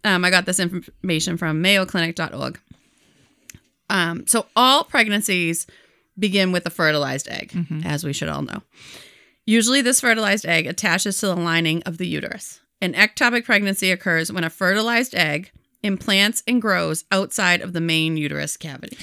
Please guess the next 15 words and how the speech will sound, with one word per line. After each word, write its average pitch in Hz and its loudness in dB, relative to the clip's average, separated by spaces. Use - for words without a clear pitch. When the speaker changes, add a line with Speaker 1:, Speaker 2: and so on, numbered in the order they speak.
Speaker 2:
And 247 4
an 226 6
egg 254 0
fertilization, 175 0
I 147 0
think, 147 -8
happens 151 -8
in 165 -2
the 147 -6
tubes, - -6
correct? - -6
Speaker 1:
Yes. - -10
Speaker 2:
Yes. - -
So - -10
sometimes, 156 -6